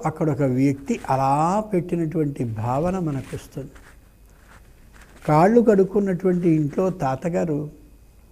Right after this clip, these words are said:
ఆ తడి కాళ్ళతో వచ్చి రెండు పాదాలని అలా పెట్టినట్టయితే, ఆయన పాద ముద్రలు స్పష్టంగా పడ్డట్లుగా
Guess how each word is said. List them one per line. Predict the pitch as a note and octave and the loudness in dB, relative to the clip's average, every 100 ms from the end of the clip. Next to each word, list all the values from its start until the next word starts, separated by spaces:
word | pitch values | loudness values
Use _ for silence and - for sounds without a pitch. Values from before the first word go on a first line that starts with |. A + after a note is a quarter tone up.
| - - - - D#3+ | -20 -20 -20 -8 -2
ఆ | D#3+ | -2
తడి | D#3+ D#3+ D#3 G3 | 0 2 4 6
కాళ్ళతో | A#3 A#3 A3 A#3 G#3+ | 4 4 2 2 2
వచ్చి | F#3 - G3+ - | 2 -2 -10 -4
రెండు | D#3+ D#3+ D#3+ | 0 2 0
పాదాలని | - D3 E3 F#3 F#3+ G3 - | 0 -2 0 -2 -2 -4 -6
అలా | C#3+ D3+ | -4 -2
పెట్టినట్టయితే, | C3 B2+ D#3 D#3 D#3 D3+ D3 E3 | -2 -4 -4 -4 -2 -2 -2 0
ఆయన | D3 D3 C#3 | 2 2 0
పాద | - C3 C#3+ F3+ | 0 0 2 4
ముద్రలు | D#3+ C#3 C3 E3+ A3 F#3+ | 4 2 0 2 4 4
స్పష్టంగా | F3+ D3 B2+ - - - F3 F3 F#3+ F#3 | 2 -2 -2 -2 -14 -6 -2 2 2 2
పడ్డట్లుగా | - C3+ D3+ D3 F3 D#3 D#3 D3+ | 2 0 0 -2 0 2 2 0